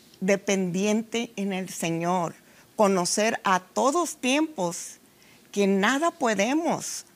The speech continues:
solo todo podemos en Cristo Jesús, porque solos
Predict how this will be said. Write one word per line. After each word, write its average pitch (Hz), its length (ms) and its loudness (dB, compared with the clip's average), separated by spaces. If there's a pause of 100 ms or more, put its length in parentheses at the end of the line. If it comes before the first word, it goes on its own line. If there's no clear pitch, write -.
(140)
solo 277 760 2 (200)
todo 302 480 4
podemos 196 800 0
en 190 220 -2
Cristo 208 640 -4
Jesús, - 800 -8 (460)
porque 185 320 0
solos 285 840 0